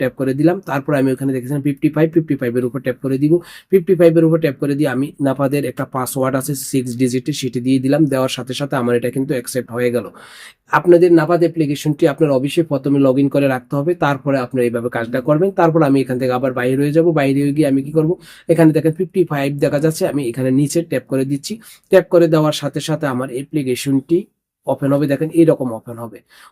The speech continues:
ওপেন হওয়ার পরে এখানে দেখাচ্ছে ইন্ডিভিজুয়াল অ্যাকাউন্ট, আমি এই অ্যারোতে ট্যাপ করে দিব। এই অ্যারোতে ট্যাপ করে দেওয়ার পর আবার এই পেজটিতে নিয়ে আসলো। এখানে ক্লোজ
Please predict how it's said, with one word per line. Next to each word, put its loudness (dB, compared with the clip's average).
ওপেন 4
হওয়ার 2
পরে 4
এখানে -2
দেখাচ্ছে -4
ইন্ডিভিজুয়াল -2
অ্যাকাউন্ট, -2
আমি 0
এই 0
অ্যারোতে -4
ট্যাপ -6
করে -4
দিব। -2
এই -4
অ্যারোতে 0
ট্যাপ -2
করে -2
দেওয়ার -4
পর -6
আবার -2
এই -8
পেজটিতে -6
নিয়ে -4
আসলো। -8
এখানে -4
ক্লোজ -2